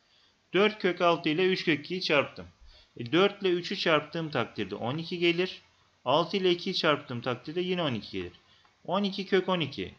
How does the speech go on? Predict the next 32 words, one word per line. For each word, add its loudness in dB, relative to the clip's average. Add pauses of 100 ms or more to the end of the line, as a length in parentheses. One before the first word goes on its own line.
On 0
iki -4
kökten -4
çıkabildiği -2
için -8 (500)
on -4
ikiyi 0
hemen -2
parçalıyorum. 2
Çarpanlarına 0
ayırıyorum. -2 (500)
İki, -2 (440)
üç, -6
bir. 0 (380)
İki -6
tane 2
iki 0
varsa 2
buradan -2
iki -8
çıkar -2
dışarı. -4 (360)
Yani -4
karekök 0
on -2
iki -2
yerine 2
ben -2
iki -6
kök -2
üç -4
yazabilirim. 0